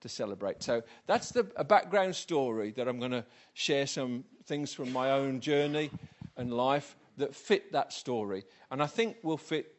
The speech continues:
many of you and your stories. There's a psalm, I think it's Psalm seventy-three, written by a man called Asaph.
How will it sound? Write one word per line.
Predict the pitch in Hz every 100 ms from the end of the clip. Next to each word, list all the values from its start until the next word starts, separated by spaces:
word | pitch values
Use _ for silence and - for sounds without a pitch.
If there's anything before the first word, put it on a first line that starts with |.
| -
many | 139 143 135
of | 135 110 - - -
you | 131 135 107 131
and | 127
your | 127 123
stories. | - 117 104 87 - - _ _ - - _ _ _ _ _ _ _ _ _ -
There's | 208 220
a | 226
psalm, | - 277 262 143 131 170
I |
think | 165 277 247
it's | -
Psalm | - 214 196
seventy-three, | 180 185 165 156 139 - 127 110 104 - - - - - - - - - _ _ _
written | 175 247 226
by | 214 208
a |
man | 202 196
called | 190 180 156
Asaph. | 156 165 160 - 107 - -